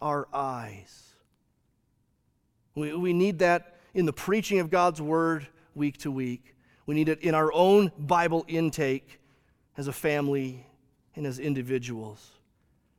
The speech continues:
And we need it with each other. Encourage one another and build one another up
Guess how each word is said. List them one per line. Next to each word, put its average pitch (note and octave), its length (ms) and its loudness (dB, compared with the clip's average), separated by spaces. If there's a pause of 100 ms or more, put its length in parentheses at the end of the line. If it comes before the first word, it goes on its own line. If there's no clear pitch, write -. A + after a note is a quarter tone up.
(180)
And D3 120 -4
we C#3+ 100 0
need C#3 200 0
it C3+ 120 0 (960)
with B2 200 -8
each B2 180 -10
other. F2+ 260 -16 (1400)
Encourage A#2 600 -10 (220)
one A#2+ 180 -8
another A2+ 280 -6
and A#2+ 180 -6
build C3 340 -2 (120)
one A2 580 -12
another A2 540 -10
up A2 340 -16